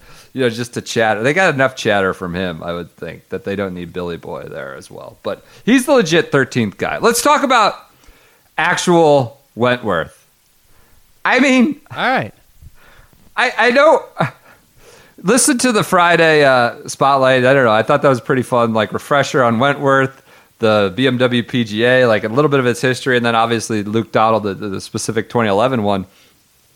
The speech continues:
Speaker 1: <clears throat> I think I have, like, an increased appreciation for Wentworth. It's, it's not quite D L F,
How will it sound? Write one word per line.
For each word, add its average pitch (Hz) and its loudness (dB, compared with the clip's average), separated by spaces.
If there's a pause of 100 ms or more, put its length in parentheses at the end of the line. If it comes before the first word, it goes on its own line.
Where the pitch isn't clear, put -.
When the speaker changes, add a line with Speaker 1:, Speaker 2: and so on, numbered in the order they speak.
(160)
Speaker 1:
<clears throat> - -20 (340)
I 156 0
think 277 -6
I 269 -2
have, 156 0
like, 120 -2 (840)
an 139 -2
increased 151 0
appreciation 95 -4
for 104 -12
Wentworth. 82 -10
It's, 127 -8
it's 170 -8
not 233 0
quite 180 0
D 160 -2
L 151 4
F, 143 -2